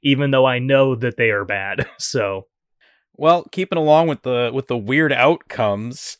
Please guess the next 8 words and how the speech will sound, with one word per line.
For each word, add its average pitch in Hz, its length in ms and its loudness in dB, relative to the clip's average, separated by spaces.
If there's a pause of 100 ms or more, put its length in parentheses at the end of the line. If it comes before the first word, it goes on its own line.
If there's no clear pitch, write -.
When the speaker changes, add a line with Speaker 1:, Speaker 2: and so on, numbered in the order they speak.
Speaker 2:
um, 110 580 0 (600)
Colorado 151 920 4
came 123 340 -2
out 120 240 2
and 117 180 -6
absolutely 131 1040 -2 (140)
made 131 280 2
Atlanta, 120 680 0